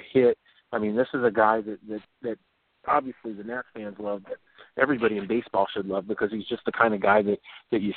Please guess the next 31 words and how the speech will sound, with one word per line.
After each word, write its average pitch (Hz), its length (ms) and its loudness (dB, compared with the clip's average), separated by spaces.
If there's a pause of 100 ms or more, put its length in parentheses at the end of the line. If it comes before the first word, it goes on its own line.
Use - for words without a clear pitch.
(100)
see 120 160 6
out 110 180 4
there 110 200 2
and 98 120 -4
you 92 60 -12 (120)
see, 110 240 -6 (380)
you 120 80 -2
know, 101 300 0
the, 104 160 -2
the, 101 60 0
the 98 120 -4
competitive 110 580 -2
juices 104 400 -4 (120)
flowing, 101 420 2
and 98 120 -8
you 98 40 -12
just, 104 220 -6 (320)
it, 110 160 2
it 110 120 0
makes 117 240 2
you 117 60 -2
wanna 101 200 -2
root 98 220 -2
for 104 100 -2
the 95 100 -2
guy. 98 300 4
And, 95 220 -2
and 98 280 -4
he's, 101 180 -2 (480)
um, 95 480 4
I, 113 720 2